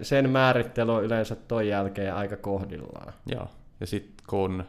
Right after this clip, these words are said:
Speaker 2: no okei, me puhuttiin projektin starttaamisesta, mut sit kun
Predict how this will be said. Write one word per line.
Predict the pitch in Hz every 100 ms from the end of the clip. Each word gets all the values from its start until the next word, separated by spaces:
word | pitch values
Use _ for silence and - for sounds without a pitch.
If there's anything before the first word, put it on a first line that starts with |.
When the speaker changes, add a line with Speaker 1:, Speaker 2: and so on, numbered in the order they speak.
| - - - - - - - _ _ - - - - -
Speaker 2:
no | 104
okei, | 104 101
me | 98
puhuttiin | 107 113 101
projektin | - 104 104
starttaamisesta, | - 110 - 90 87 -
mut | 95
sit | 123
kun | - 107